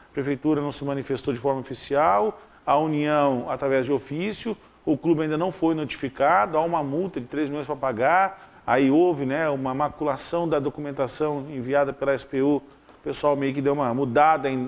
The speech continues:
em de-, em detalhes do documento e vazou pra imprensa. Quer dizer, a S P U, pelo que eu fui buscar a informação, é, eu mandei e-mail, só vai se manifestar a partir da quarta-feira da próxima semana, quando vir de forma oficial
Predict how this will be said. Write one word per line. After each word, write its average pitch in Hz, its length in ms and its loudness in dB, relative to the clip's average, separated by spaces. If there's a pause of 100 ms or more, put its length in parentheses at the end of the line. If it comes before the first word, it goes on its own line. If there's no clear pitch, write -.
(100)
em 131 80 -4
de-, 127 260 0
em 131 140 -2
detalhes 127 400 0
do 123 80 -4
documento 143 600 -2
e 139 80 2
vazou 139 300 2
pra 139 100 0
imprensa. 170 640 -2 (440)
Quer 127 140 2
dizer, 127 360 4
a 127 100 6
S 143 180 -2
P 139 160 0
U, 156 260 4 (500)
pelo 139 200 0
que 135 80 -8
eu 147 60 0
fui 156 140 -2
buscar 143 220 -2
a 147 40 0
informação, 143 600 -2 (420)
é, 120 280 0
eu 123 60 0
mandei 135 280 2
e-mail, 139 320 2
só 143 160 -4
vai 156 140 4
se - 100 -8
manifestar 160 540 0
a 139 40 2
partir 143 260 -2
da 156 100 2
quarta-feira 175 540 2
da 147 40 -2
próxima 151 260 -2
semana, 151 360 -4
quando 151 240 -4
vir 143 160 -4
de 143 60 -6
forma 143 260 -2
oficial 135 540 -2